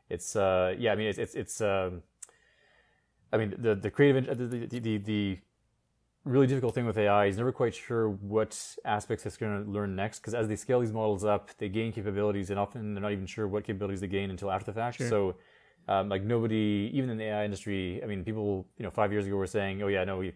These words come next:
Speaker 1: creativity, that's a human thing. It will be the last thing to go 'cause computers are all very rational." And,
Speaker 2: Mm-hmm.
Speaker 1: um, and then, then you realize, "Okay, no, it's actually creativity is, <laughs> is easier than we think, you know, or, or can be, you know,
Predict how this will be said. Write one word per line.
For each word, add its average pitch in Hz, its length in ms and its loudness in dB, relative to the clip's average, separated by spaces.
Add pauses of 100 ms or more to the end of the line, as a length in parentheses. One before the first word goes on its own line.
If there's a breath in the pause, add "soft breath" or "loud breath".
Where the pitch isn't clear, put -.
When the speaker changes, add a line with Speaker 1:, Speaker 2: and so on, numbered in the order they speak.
Speaker 1:
creativity, 117 400 2
that's 98 160 -2
a 101 60 -2
human 101 180 -4
thing. 98 240 -4
It 95 80 -2
will 95 180 -2
be 95 140 -2
the 95 80 -2
last 95 240 2
thing 98 160 -4
to 92 140 -4
go 92 160 0
'cause 95 180 -2
computers 98 380 -4
are 92 100 0
all 92 140 2
very 95 160 0
rational." 90 480 0
And, 85 100 -8 (180 loud breath)
Speaker 2:
Mm-hmm. 117 360 -2
Speaker 1:
um, 95 340 -2
and 107 100 -6
then, 98 460 -2
then 101 140 -2
you 101 40 -2
realize, 98 260 4
"Okay, 101 180 2
no, 95 160 -2
it's 85 100 -10
actually 107 240 -2
creativity 107 460 -2
is, 117 120 -2 (200)
<laughs> - 0 - (120)
is 180 120 4
easier 175 180 12
than 139 100 6
we 139 80 6
think, 135 280 6
you 131 60 6
know, 120 40 6
or, 113 160 6 (180 loud breath)
or 117 140 2
can 123 240 -2
be, 117 120 2
you 113 160 0
know, 98 140 -2